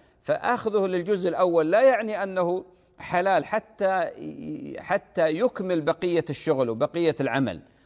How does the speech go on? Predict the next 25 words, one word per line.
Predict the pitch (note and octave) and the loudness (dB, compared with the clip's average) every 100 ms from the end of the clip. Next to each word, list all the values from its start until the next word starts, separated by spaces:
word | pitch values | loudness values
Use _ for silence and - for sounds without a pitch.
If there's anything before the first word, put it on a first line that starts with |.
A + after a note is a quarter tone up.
| - | -8
ولذلك | B2+ D3 G3 F#3 F#3 | -2 2 2 0 -2
أنت | G3 E3 | -4 -2
لو | E3 E3 | 0 2
حاججتي | E3+ E3 D#3+ - G3+ E3+ | 2 2 0 -4 -2 -2
عند | D3+ C#3+ | -2 -4
القضاة | D3 D3+ B2 G#2+ G#2 - _ _ _ | -4 0 2 2 0 -10 _ _ _
قد، | D3+ D#3+ | 0 2
قد | E3 C#3+ - E3+ D#3 D#3+ D3+ C#3+ - _ _ | 0 0 2 0 2 2 2 0 -10 _ _
تأخذين | E3+ D3+ E3 F3 G3+ | 0 0 0 0 0
الأول | F#3 E3+ G#3+ F#3 C#3+ A#2 | 0 4 4 4 0 0
والتالي، | A#2 D#3 - F#3 G3+ G3+ G#3+ G#3 - | 0 -4 0 2 4 4 0 -6 -8
وقد | E3 - G3 | -4 0 0
تت-، | - F3+ G3 C#3 - | 0 -6 -4 -4 0
ترتبين | F3+ F3 G3 F#3 G#3+ | 0 0 -4 -2 -2
عليه | F3+ G3+ F#3 | 2 2 2
غرامات | F#3 F#3+ G#3 A3+ D3+ - - | 2 2 2 0 0 -6 -10
القاضي، | C3+ - F3 B2 F2+ | -10 2 4 4 -2
ربما | A#2+ D#3+ E3+ F3+ F3+ E3 | -6 -6 -4 0 0 0
بسبب | D#3+ D#3+ G3+ G3+ F#3+ - - _ _ D3+ | -2 -4 0 2 2 0 -20 _ _ -8
ال-، | D3+ | -4
التأخير، | D3+ - D#3 D#3 G3+ G3 F3+ | -4 -2 -2 0 2 2 2
بسبب | C#3 E3+ E3+ E3 | -2 -2 0 0
الضرر، | D#3+ D#3+ F#3+ F#3+ F#3+ F3 | 0 2 4 4 4 0
بسبب | C#3+ D3+ D#3 E3 D#3 | -4 -6 -2 -2 0
ال-، | D#3 D#3 D#3+ | 0 2 2